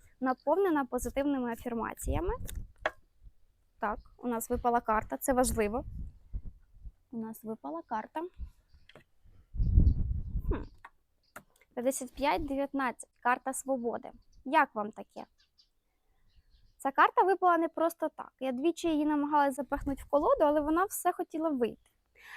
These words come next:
Е, карта каже: «Відпусти всі тривоги, сором чи невпевненість.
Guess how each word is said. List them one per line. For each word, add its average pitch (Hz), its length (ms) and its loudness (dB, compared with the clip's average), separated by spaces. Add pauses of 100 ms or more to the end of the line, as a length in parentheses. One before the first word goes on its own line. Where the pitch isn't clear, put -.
(300)
Е, 240 300 4
карта 415 340 4
каже: 311 280 6 (160)
«Відпусти 294 520 0
всі - 160 0
тривоги, 330 580 6
сором 320 460 4
чи 330 120 -2
невпевненість. 311 840 2